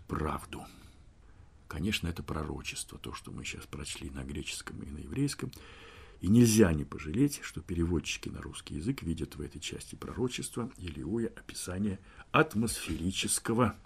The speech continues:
явления. Так и в толковой Библии, так у Рижского, так у Десницкого нет пророчества, есть атмосфера. А между тем образ, образ излияния божественного дождя из облака —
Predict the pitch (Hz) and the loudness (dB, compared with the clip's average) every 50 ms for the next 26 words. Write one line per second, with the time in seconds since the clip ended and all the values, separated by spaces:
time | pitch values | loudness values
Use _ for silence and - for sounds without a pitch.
0 | - - - - - - - - - - - 90 101 95 82 76 80 80 78 76 | -20 -20 -20 -20 -20 -20 -20 -20 -18 -6 0 0 0 2 2 4 4 4 4 4
1 | 76 73 69 67 - - - - - - - - - - - - - - 73 - | 2 0 -2 -6 -8 -12 -20 -20 -20 -20 -20 -20 -20 -20 -20 -12 -8 -8 -8 -8
2 | - - - - 73 73 - - 156 147 143 131 127 127 - - 101 101 - - | -10 -10 -6 -6 -4 -2 0 2 6 6 6 6 6 4 4 2 0 0 -2 -4
3 | - - - - - 123 123 - - - - - 69 - - - - - - - | -8 -8 -6 -2 -2 0 0 -2 -4 -6 -8 -10 -10 -12 -14 -14 -14 -16 -18 -16
4 | - - - - 131 123 - - - - 87 85 85 - - - - - - - | -14 -8 -2 0 0 0 0 -2 -6 -8 -10 -10 -10 -14 -18 -20 -20 -20 -20 -20
5 | - - 110 113 101 - - - 73 - - - - - - - - 73 82 87 | -6 -2 0 0 0 -2 -4 -6 -4 -6 -6 -8 -10 -10 -10 -8 -6 -6 -6 -6
6 | - - - - - 82 78 73 - - - - 78 - - 156 151 - - - | -6 -8 -10 -10 -8 -8 -8 -8 -8 -8 -8 -8 -6 -6 -6 -6 -8 -10 -10 -14
7 | - - - - - - - - - - - - 92 104 117 110 117 113 107 - | -20 -20 -20 -20 -20 -20 -20 -20 -20 -6 0 4 6 6 6 6 6 4 10 12
8 | 175 175 156 139 120 107 107 101 - - - - - - - 113 104 107 104 98 | 12 12 12 12 10 10 10 8 8 6 2 -2 -4 -2 0 2 4 6 4 4
9 | - - 101 87 104 110 107 107 113 101 92 87 87 85 87 92 92 85 92 90 | 4 4 4 6 8 10 12 12 12 12 10 8 8 8 8 8 8 8 8 6
10 | 85 - - 87 80 82 78 76 80 82 80 82 90 85 80 80 76 139 151 151 | 6 2 -2 -2 -2 -2 0 0 0 0 0 0 2 2 2 2 4 4 2 4
11 | 151 147 143 - 143 139 | 4 2 2 2 2 0